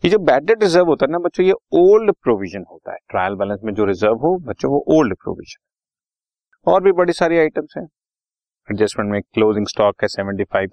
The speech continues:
थाउजेंड का, और, अ, मशीनरी पर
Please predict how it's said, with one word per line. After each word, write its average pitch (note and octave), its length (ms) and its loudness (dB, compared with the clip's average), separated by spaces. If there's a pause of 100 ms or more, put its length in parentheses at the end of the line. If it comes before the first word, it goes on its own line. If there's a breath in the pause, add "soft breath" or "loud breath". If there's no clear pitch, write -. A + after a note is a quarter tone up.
थाउजेंड D3 260 0
का, F#3+ 140 2 (1600)
और, F#2+ 460 2
अ, F2+ 680 0 (440)
मशीनरी G#2 640 -2
पर - 500 -2